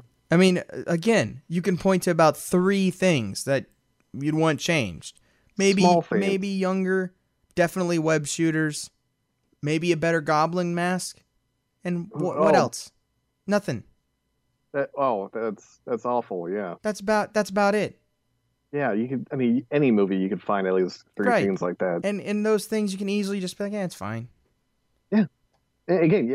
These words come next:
Speaker 2: y-, a-, like, yeah, you, you get over it because there's so much else. Everything else is perfect, and that's
Speaker 1: What's
Speaker 2: why, like, people are like, "Well, you nitpick some movies, but you don't nitpick others." It's like, you
Speaker 1: 'Cause
Speaker 2: nitpick when you don't have good characters and story to be, like, s-, captivated in.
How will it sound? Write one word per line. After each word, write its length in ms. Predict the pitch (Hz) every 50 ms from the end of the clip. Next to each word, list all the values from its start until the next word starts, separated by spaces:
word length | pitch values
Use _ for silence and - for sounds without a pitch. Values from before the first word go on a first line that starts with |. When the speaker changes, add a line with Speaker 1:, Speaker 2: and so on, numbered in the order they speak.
| -
Speaker 2:
y-, 140 | 135 143 139 139
a-, 100 | 135 147
like, 220 | 147 156 147 120 143
yeah, 140 | 180 165
you, 280 | 127 101 101 113 120 120 -
you 140 | 151 139 139
get 160 | 147 143 143
over 240 | 156 196 165 156 139
it 80 | 113
because 260 | 131 127 - 143 123
there's 220 | 117 135 135 123 120
so 180 | - - 151
much 220 | 143 139 131 127 -
else. 400 | 120 127 131 131 127 131 - - -
Everything 240 | - 139 135 135 151
else 200 | 131 131 151 -
is 140 | - 113 107 _ -
perfect, 460 | - 143 170 170 107 85 76 _ _ _ _ _ _ _ _ _ _ _ _ _
and 80 | - 127
that's 160 | 131 139 131
Speaker 1:
What's 100 | - 143
Speaker 2:
why, 40 | 135
like, 100 | 131 123
people 160 | 143 143 143 135
are 40 |
like, 120 | 127 117 -
"Well, 300 | 143 147 151 151 143 - _ _ _ _ _ _ -
you 160 | 139 127 123
nitpick 460 | 127 147 170 165 - - 143 120 -
some 220 | - - 147 143
movies, 280 | 147 147 139 147 143 131
but 100 | - 127
you 60 | 120
don't 220 | 113 127 131 127 127
nitpick 400 | 131 123 117 - - 123 107 120
others." 300 | 120 127 143 139 139 135
It's 80 | 131
like, 240 | 127 113 110 - - _ _ _ _ _ -
you 100 | - 131
Speaker 1:
'Cause 100 | 127 - 139
Speaker 2:
nitpick 520 | 185 240 - - - - 180 170 156 147 - _ _ _ _ _ _ -
when 160 | - 135 139
you 100 | 143 147
don't 240 | 135 175 175 185 151
have 320 | 147 165 165 156 143 135 -
good 220 | - 151 143 -
characters 600 | - - 160 151 156 147 143 - 147 143 131 -
and 100 | 135 120
story 480 | - - - - 143 139 139 131 123 120
to 440 | 113 - - 127 120 117 117 113 113 _ _ _
be, 200 | - 131 123 123
like, 160 | 117 113 107 -
s-, 200 | - - - - _ -
captivated 560 | - - 139 143 - - 104 95 95 95 92
in. 280 | 92 90 87 85 87